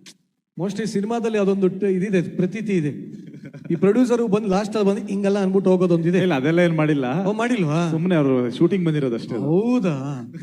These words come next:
Speaker 1: ಇಲ್ಲ, mostly ಅವರು ಡ್ಯಾನ್ಸ್ ಮಾಡ್ಯಾರೇನೋ ಅಂತ ಅನ್ಕೊಂಡೆ, but ಇರ್ಲಿ. But ಆದ್ರೂ ನಿಮ್ಮ ಮತ್ತು ಶಶಾಂಕ್ ಸರ್ದು ಏನೋ ಒಂಥರ ಮ್ಯಾಜಿಕ್ ಕ್ರಿಯೇಟ್ ಮಾಡಿ ಆಗಿದೆ ಈಗ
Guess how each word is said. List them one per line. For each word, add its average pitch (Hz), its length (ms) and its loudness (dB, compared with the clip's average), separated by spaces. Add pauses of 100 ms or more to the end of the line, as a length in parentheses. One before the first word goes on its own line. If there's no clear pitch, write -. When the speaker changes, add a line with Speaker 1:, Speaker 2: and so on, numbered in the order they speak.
(160)
Speaker 1:
ಇಲ್ಲ, 165 220 -8
mostly 208 360 -4
ಅವರು 196 240 2
ಡ್ಯಾನ್ಸ್ 190 300 -4
ಮಾಡ್ಯಾರೇನೋ 180 420 0
ಅಂತ 180 140 -4
ಅನ್ಕೊಂಡೆ, 180 360 -2
but 190 220 -4
ಇರ್ಲಿ. 208 180 -2 (400)
But 208 80 -2
ಆದ್ರೂ 240 640 0 (260)
ನಿಮ್ಮ 240 260 -2
ಮತ್ತು 233 260 -4
ಶಶಾಂಕ್ 208 400 -4
ಸರ್ದು 196 340 0
ಏನೋ 226 220 2
ಒಂಥರ 208 200 -2
ಮ್ಯಾಜಿಕ್ 196 560 -2
ಕ್ರಿಯೇಟ್ 202 300 -2
ಮಾಡಿ 175 160 -2
ಆಗಿದೆ 160 320 0
ಈಗ 131 80 -4